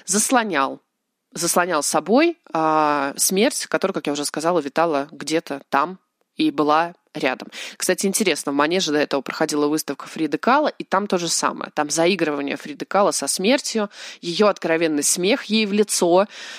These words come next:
а, что её, скорее всего, раздражало. Смерть, я имею в виду. Она посылала новые испытания, она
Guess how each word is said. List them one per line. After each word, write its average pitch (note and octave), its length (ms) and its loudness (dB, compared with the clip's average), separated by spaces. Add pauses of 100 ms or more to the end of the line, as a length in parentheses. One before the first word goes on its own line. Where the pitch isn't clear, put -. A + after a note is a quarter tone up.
(300)
а, E3+ 180 4
что F3+ 320 2
её, F3 400 2
скорее E3+ 300 0
всего, D#3+ 280 -2
раздражало. D#3+ 800 0
Смерть, C#3+ 540 -2
я D#3 140 0
имею D#3 200 0
в - 20 -4
виду. D#3+ 260 2
Она A3 180 2
посылала D3+ 440 2
новые D3 280 0
испытания, A3 640 0 (400)
она D3 580 2